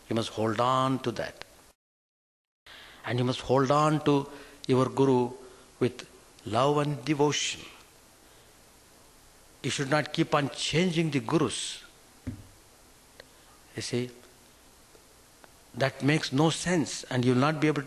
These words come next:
to do any practice, because every Guru will give you something to you and will ask you to follow something, and you will be confused,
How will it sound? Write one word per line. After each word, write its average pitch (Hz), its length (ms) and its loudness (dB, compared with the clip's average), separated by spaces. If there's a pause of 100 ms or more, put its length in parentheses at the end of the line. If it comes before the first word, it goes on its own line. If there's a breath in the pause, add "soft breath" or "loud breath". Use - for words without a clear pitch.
(140)
to 139 280 2 (120)
do 151 260 2
any 202 200 2
practice, - 760 -6
because 120 400 -2 (800 loud breath)
every 170 220 4
Guru 147 360 2 (720)
will 135 100 4
give 127 180 0
you 143 80 2
something 143 420 0
to 165 140 -4
you 170 240 0 (340)
and 123 160 -2
will 120 140 4
ask 127 280 0
you 135 60 -2
to 127 120 -4
follow 120 260 2
something, 170 560 0 (1080 loud breath)
and 120 320 -2 (260)
you 131 120 -2
will 120 80 0
be 123 80 0
confused, 120 640 0